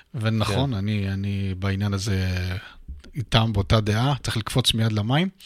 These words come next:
Speaker 1: להגיע מיד לשוק, אה, לחטוף מכות, להביא את זה מיד לפאבלישרים, אדברטייזר, שיראו את זה,
Speaker 2: כן.
Speaker 1: להתחיל לעבוד על זה, לייצר קצת revenue, להתחיל ללמוד מה שנקרא
Speaker 2: כן.
Speaker 1: under fire, לא,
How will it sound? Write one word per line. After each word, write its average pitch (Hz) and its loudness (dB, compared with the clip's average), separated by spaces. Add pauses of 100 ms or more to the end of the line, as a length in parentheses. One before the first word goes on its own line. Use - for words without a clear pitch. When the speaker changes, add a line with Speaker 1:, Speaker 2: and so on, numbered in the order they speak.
(600)
Speaker 1:
להגיע 113 8
מיד 117 4
לשוק, - 6
אה, 110 6
לחטוף - 2
מכות, 135 2
להביא 117 0
את 117 -2
זה 117 -2
מיד 110 2
לפאבלישרים, 135 2
אדברטייזר, 135 2
שיראו 113 2
את 135 0
זה, 131 0
Speaker 2:
כן. 117 2
Speaker 1:
להתחיל 107 2
לעבוד 131 -2
על 135 4
זה, 120 0
לייצר 110 2
קצת 131 0
revenue, 147 4
להתחיל 151 2
ללמוד 160 0 (580)
מה 135 6
שנקרא 139 6
Speaker 2:
כן. 139 6
Speaker 1:
under 127 8
fire, 110 12
לא, 131 6